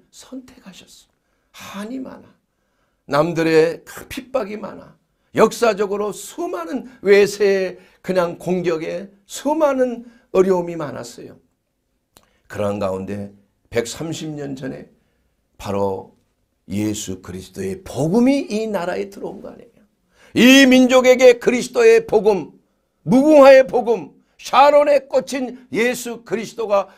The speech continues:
우리 이 민족의 부흥을 일으키는, 영적인 대각성을 일으키는 역사가 바로 일천구백칠 년도 장대현 교회에서 일어났던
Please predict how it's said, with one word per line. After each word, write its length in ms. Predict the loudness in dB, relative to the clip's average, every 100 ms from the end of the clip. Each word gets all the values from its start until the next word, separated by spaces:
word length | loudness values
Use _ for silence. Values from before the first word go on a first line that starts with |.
| _
우리 340 | -6 -4 -4 -6
이 260 | -6 -6
민족의 840 | -6 -6 -6 -6 -6 -6 -10 -14 -20 _ _ _ _
부흥을 500 | -4 0 0 0 -4
일으키는, 460 | -6 -12 -12 -18 -20 _ _
영적인 680 | 0 0 0 -8 -6 -8 -6
대각성을 1040 | -4 -2 -4 -10 -14 -16 -4 -2 -2 -4
일으키는 580 | -8 -10 -10 -10 -10 -6
역사가 600 | -6 -4 -2 0 0 -4 _ _ _ _ _ _ _ _ _
바로 260 | -2 0 0
일천구백칠 1080 | -4 -6 -6 -4 -4 -4 _ _ -12 -6
년도 540 | -4 -4 -4 -4 -6 _ _
장대현 520 | -6 -4 0 -2 -2
교회에서 720 | -6 -4 -4 -4 -6 -8 -8 -4
일어났던 680 | -2 -2 -4 -6 -10 -14